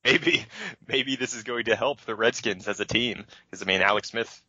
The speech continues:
at least from, like, what we've done, and I think it's in agreement with others, is, is a pretty good quarterback, right? Um, he's not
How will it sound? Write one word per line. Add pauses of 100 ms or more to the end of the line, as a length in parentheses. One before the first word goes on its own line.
(160)
at
least
from,
like,
what
we've
done,
and (280)
I
think
it's
in
agreement
with
others,
is, (360)
is
a
pretty
good
quarterback, (260)
right?
Um, (760)
he's
not